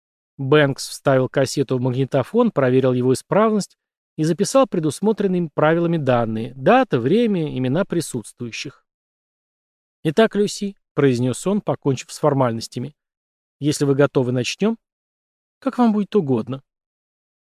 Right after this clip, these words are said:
«Сколько времени вы прожили в Лидсе?» «Почти четыре года, с того времени, как стала работать в банке», ответила Люси, озадаченно поглядывая на Бэнкса.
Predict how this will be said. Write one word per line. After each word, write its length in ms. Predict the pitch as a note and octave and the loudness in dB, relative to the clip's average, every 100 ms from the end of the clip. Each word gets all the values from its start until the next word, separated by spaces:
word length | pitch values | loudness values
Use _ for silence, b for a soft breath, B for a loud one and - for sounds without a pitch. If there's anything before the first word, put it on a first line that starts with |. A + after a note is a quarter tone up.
| _ - | _ -18
«Сколько 360 | - D4 B3 | -2 0 2
времени 360 | G#3+ A#3+ A3+ G#3 | 4 6 6 4
вы 100 | F#3 | 2
прожили 400 | E3 E3+ F#3 F#3 | 2 2 2 2
в 80 | D3 | 2
Лидсе?» 480 | A#2+ A#2 - B2+ _ _ _ _ _ _ _ _ _ | -2 -6 -12 -14 _ _ _ _ _ _ _ _ _
«Почти 320 | D#3 - B3+ | -4 -2 -6
четыре 320 | - - A3 F#3 | -6 -2 0 0
года, 360 | D#3 D#3+ D3+ | 0 0 -2
с 100 | - | -6
того 220 | - D#3 C3+ | 0 4 4
времени, 340 | F3 B3 A3+ | 4 4 2
как 160 | C#3 - | -2 -4
стала 260 | - F#3+ | -2 0
работать 320 | F#3 E3+ G3 | 0 -2 -6
в 80 | D#3 | -6
банке», 540 | B2 B2+ B2 - C#3 - - | 0 0 0 -6 -14 -12 -6
ответила 460 | D3 C#3+ B2 C3 | -2 0 0 0
Люси, 340 | C3 B2+ - A3+ | 0 -2 -2 0
озадаченно 640 | F3 C3+ A#2+ C#3+ - D3 | 2 2 2 0 -2 -2
поглядывая 540 | C#3 B2 B2+ A#2 B2+ | -2 0 0 2 0
на 160 | C#3 D#3 | 0 -2
Бэнкса. 480 | B2+ A#2 - C#3 | -4 -8 -10 -12